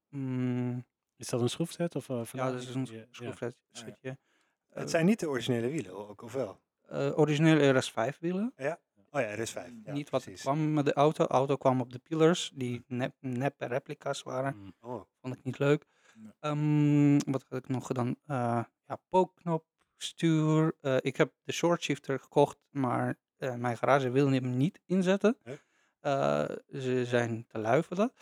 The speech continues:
Speaker 4: <laughs>
Speaker 1: Eh,
Speaker 4: Oh ja, zeg.
Speaker 1: ja, je moet de bak eruit trekken. En vorige keer toen we de bak uitgetrokken, eh, gaat de, ehm, mechanicus een, eh, rugklachten.
Speaker 4: Oh,
Speaker 1: Dus hij
Speaker 4: nee,
Speaker 1: zei,
Speaker 4: joh.
Speaker 1: "Ik, ik
Speaker 3: Wat
Speaker 1: wil
Speaker 3: is
Speaker 1: dat
Speaker 3: dat
Speaker 1: niet
Speaker 3: nou
Speaker 1: doen."
Speaker 3: weer? Wat is dat nou weer voor een, eh,
Speaker 1: <laughs>
Speaker 3: lulverhaal?
Speaker 1: Nou,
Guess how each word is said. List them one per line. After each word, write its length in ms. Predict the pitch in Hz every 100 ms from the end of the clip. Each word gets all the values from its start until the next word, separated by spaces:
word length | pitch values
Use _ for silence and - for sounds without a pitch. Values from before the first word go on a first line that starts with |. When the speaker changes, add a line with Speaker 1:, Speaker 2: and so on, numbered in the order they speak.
| - - _
Speaker 4:
<laughs> 140 | - - 135 196
Speaker 1:
Eh, 180 | 165 143
Speaker 4:
Oh 60 |
ja, 220 | 135 117
zeg. 260 | 113 117 113 190 - 196
Speaker 1:
ja, 240 | 160 165
je 100 | 165
moet 160 | 160 156
de 80 | 131
bak 260 | 127 151 -
eruit 380 | 135 127 123
trekken. 300 | - 123 120
En 140 | 135 127
vorige 300 | 160 139 123
keer 200 | 143 139
toen 260 | 135 131
we 160 | 127 131
de 60 | 139
bak 280 | 135 165 -
uitgetrokken, 720 | 143 127 - - 127 - 160 - - _ _
eh, 460 | - 131 131 - 135
gaat 240 | - 131
de, 260 | 131 143 - _ _
ehm, 340 | 139 127 127 -
mechanicus 760 | - 135 - 135 131 131 127 -
een, 300 | 123 120 131 -
eh, 160 | - -
rugklachten. 800 | - 151 - - 135 - 143 143 - _
Speaker 4:
Oh, 120 | 151
Speaker 1:
Dus 180 | 135 156
hij 120 | 147
Speaker 4:
nee, 80 | 135
Speaker 1:
zei, 100 | 135
Speaker 4:
joh. 200 | 170 185 -
Speaker 1:
"Ik, 100 | 320 -
ik 100 | 302
Speaker 3:
Wat 80 | 220
Speaker 1:
wil 120 | 202
Speaker 3:
is 60 | 170
Speaker 1:
dat 0 |
Speaker 3:
dat 140 | 156
Speaker 1:
niet 180 | 165 151
Speaker 3:
nou 120 | 160
Speaker 1:
doen." 80 | 185
Speaker 3:
weer? 160 | 139 127
Wat 220 | 349 131
is 140 | 170
dat 180 | 127 151
nou 120 | 143
weer 180 | 139 131
voor 200 | 123 127
een, 160 | 127 123
eh, 600 | 123 123 - 127 131 135
Speaker 1:
<laughs> 100 | 143
Speaker 3:
lulverhaal? 640 | 151 135 131 127 120 120
Speaker 1:
Nou, 320 | 123 170 175